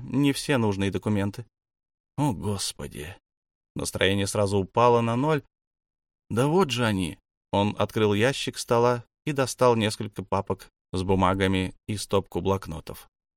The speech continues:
"А почему они вдруг понадобились сегодня?" "Мистер Вентворд говорил, что они будут нужны ему завтра". "Видимо, всё поменялось в последний момент". Она пожала плечами.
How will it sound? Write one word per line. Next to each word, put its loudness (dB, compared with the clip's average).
"А -6
почему -2
они 2
вдруг 0
понадобились 2
сегодня?" 0
"Мистер 0
Вентворд 2
говорил, 4
что 0
они 2
будут 0
нужны 4
ему 4
завтра". 0
"Видимо, 2
всё 2
поменялось 2
в -10
последний 0
момент". -2
Она -2
пожала 4
плечами. 0